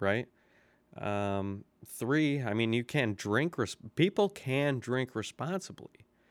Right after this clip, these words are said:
but there becomes a point if you are part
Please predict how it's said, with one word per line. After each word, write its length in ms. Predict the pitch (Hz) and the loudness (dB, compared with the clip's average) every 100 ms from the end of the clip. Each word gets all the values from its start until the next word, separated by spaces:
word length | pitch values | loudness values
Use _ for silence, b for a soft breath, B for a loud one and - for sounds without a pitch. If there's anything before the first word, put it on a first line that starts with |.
| b b b b b _ | b b b b b _
but 260 | 117 104 - _ _ _ - | 2 2 0 _ _ _ -8
there 340 | 104 127 117 | 2 4 4
becomes 500 | 98 104 156 135 110 | 2 -2 0 0 0
a 60 | 98 | -4
point 580 | - - 156 180 139 - | -6 -4 0 2 0 0
if 260 | 113 101 120 | -4 -4 -2
you 220 | 131 120 | 0 2
are 200 | 113 113 | 4 2
part 500 | - - 135 139 | 0 -2 2 2